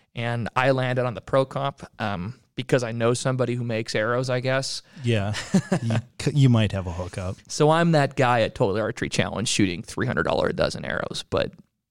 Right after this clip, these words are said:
Speaker 1: I don't know how many people, well, actually, there's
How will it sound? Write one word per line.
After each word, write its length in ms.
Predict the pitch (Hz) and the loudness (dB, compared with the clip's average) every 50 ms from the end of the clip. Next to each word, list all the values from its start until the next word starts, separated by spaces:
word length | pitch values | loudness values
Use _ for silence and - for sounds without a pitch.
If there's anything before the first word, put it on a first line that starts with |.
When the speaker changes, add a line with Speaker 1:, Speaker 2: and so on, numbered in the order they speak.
| _ _ - - - _ _ _ _ _ | _ _ -14 -14 -14 _ _ _ _ _
Speaker 1:
I 140 | - 104 120 | -2 2 4
don't 220 | 123 131 127 117 131 | 4 4 2 2 -2
know 180 | 131 123 113 | -2 -2 -2
how 180 | - - 135 127 | 0 0 -2 0
many 200 | 120 113 107 110 | 0 -2 -4 -6
people, 400 | - - 127 120 - 127 123 120 | -6 -4 -4 -4 -2 -2 -2 0
well, 280 | 143 190 202 196 180 | 0 2 2 4 4
actually, 420 | 170 170 170 - - 156 147 135 127 | 4 2 0 -2 -2 -2 0 0 2
there's 340 | 120 123 123 120 120 - | 2 2 0 0 -2 -6